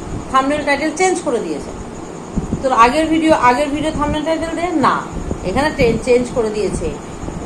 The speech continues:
যে, উম, "আমাদের সুখের সংসার কিছু, আহ, বাইরের মানুষ, পুনর্জন", এরকম একটা কিছু থাম্বনেল টাইটেল দিয়েছে। কেন দিয়েছিস? সবটাই তোর, তোদের লেখাতে,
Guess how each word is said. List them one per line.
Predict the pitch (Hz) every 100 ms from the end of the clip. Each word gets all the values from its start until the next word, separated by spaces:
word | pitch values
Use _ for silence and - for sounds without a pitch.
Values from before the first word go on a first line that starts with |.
| 185 185
যে, | 214 202 190
উম, | 180 180 190
"আমাদের | 240 285 339
সুখের | 302 320
সংসার | 320 311 285 320 349 - - - - -
কিছু, | 277 285 392
আহ, | 466 - - - - 220 220 214 208
বাইরের | 214 269 330 349
মানুষ, | 311 285 320 427 - - - - - - -
পুনর্জন", | 285 294 277 285 -
এরকম | 294 349 330
একটা | 294 294
কিছু | 294 359 294
থাম্বনেল | 262 254 247
টাইটেল | 233 233 214
দিয়েছে। | 196 180 226
কেন | 262 302
দিয়েছিস? | 320 320 392 - - - - - - -
সবটাই | 196 - 240 226
তোর, | 269 392 - - - - -
তোদের | 185 190 190 - -
লেখাতে, | 214 233 240 262 247 220